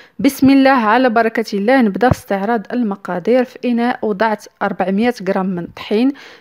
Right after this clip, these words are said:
مع ثلاث قطع من الجبن مثلث أو مربع، مية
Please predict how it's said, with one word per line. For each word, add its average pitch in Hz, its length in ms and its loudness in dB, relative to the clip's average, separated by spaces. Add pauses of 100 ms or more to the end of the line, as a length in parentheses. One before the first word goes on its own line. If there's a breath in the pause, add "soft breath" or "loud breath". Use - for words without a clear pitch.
(140)
مع 208 320 0
ثلاث 233 440 0
قطع 254 420 -4
من 196 140 -2
الجبن 190 600 0
مثلث 240 680 0 (200)
أو 277 160 2
مربع، 202 580 -2 (760 soft breath)
مية 254 260 2